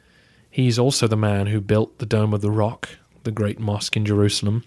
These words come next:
with anti-Christian verses carved into it. He forbid Christians from displaying the cross and demanded that the language of the administration be Arabic, so that new applicants were forced to learn it.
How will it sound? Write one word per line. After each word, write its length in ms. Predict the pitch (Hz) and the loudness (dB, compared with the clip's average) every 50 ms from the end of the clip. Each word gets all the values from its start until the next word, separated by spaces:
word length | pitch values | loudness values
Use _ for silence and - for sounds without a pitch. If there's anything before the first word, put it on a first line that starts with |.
| _ _ - | _ _ -4
with 220 | - 107 98 - - | -4 -4 -4 -4 -2
anti-Christian 840 | - 110 110 110 - - - - - - 113 - - - - 110 107 | 0 2 4 4 2 2 -2 -2 0 2 2 2 0 0 0 -2 0
verses 460 | 101 113 110 113 107 - 107 101 - | 2 2 2 2 2 0 -2 -4 -4
carved 580 | - - - 120 110 107 107 107 104 101 - | -4 -4 0 2 2 4 4 4 2 2 2
into 260 | 110 110 107 - - 104 | 0 0 0 0 -2 -2
it. 220 | 104 - - _ _ _ _ _ _ _ _ - - - - - - - - - - - _ | -4 -4 -6 _ _ _ _ _ _ _ _ -18 -18 -18 -18 -18 -18 -20 -20 -20 -20 -20 _
He 240 | - - 139 127 123 | 0 2 2 4 4
forbid 480 | 117 - - 123 110 110 123 127 123 - | 2 2 2 0 2 2 2 2 0 0
Christians 480 | - - 123 117 - - 123 117 110 | 0 2 2 2 2 0 0 0 0
from 180 | - - 120 113 | 0 0 0 0
displaying 460 | 110 110 - - 123 117 113 113 110 | 0 0 2 2 4 4 4 4 2
the 60 | 107 | 0
cross 480 | - - - 120 117 120 - - - - _ - - - - - - | 0 2 2 4 4 2 0 -4 -6 -8 _ -18 -20 -20 -12 -4 -2
and 140 | 113 113 | 0 2
demanded 640 | 107 117 107 117 127 135 139 143 135 113 98 95 - | 4 4 4 4 4 4 4 4 4 2 0 -2 -2
that 120 | 107 110 | -4 -4
the 80 | - 110 | -2 0
language 500 | 107 110 110 117 117 107 110 107 - - | 2 2 2 2 4 4 2 2 2 0
of 120 | 107 - | -2 0
the 100 | 107 104 | 0 0
administration 800 | 101 98 104 104 104 - - - 117 104 101 - - 95 95 - - - - - - _ _ _ _ _ 135 | 0 2 0 0 0 0 2 2 2 2 2 2 0 -2 -4 -6 -10 -20 -20 -20 -20 _ _ _ _ _ -2
be 160 | 123 110 107 | 0 0 2
Arabic, 640 | 107 110 110 104 101 98 - - - - - - - _ _ _ _ _ - - | 2 2 2 2 0 -2 -6 -10 -12 -12 -14 -14 -14 _ _ _ _ _ -16 -10
so 220 | - - - 120 | -4 0 2 2
that 140 | 104 107 - | 2 2 2
new 220 | 113 110 110 104 | 4 4 6 6
applicants 720 | 101 98 101 - 131 - - 113 107 95 - - - - - _ _ _ _ _ _ | 4 2 0 -2 -6 -6 -4 -4 -4 -4 -2 -2 -4 -4 -6 _ _ _ _ _ _
were 120 | - 110 104 | 0 2 4
forced 360 | - 123 104 98 - - - | 4 4 4 4 2 -2 -2
to 80 | - 104 | 0 2
learn 300 | 98 104 104 104 107 - | 4 4 4 2 2 -2
it. 140 | - - | -6 -10